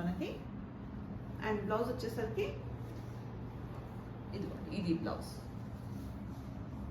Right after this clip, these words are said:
దీంట్లో ఇంకా ఒక్క కలర్ ఉందండి, ఇది వచ్చేసి మనం ఆరెంజ్ చూసాం కదా ఇప్పుడు. And మనకు వచ్చేసి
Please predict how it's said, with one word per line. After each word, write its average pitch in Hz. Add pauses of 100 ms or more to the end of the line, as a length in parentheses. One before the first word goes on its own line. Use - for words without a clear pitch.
(2000)
దీంట్లో 330 (160)
ఇంకా 269 (160)
ఒక్క 285
కలర్ 240
ఉందండి, 190 (100)
ఇది 214
వచ్చేసి 269 (140)
మనం 226 (140)
ఆరెంజ్ 233 (100)
చూసాం 208
కదా 190
ఇప్పుడు. 196 (2250)
And 214 (460)
మనకు 214
వచ్చేసి 262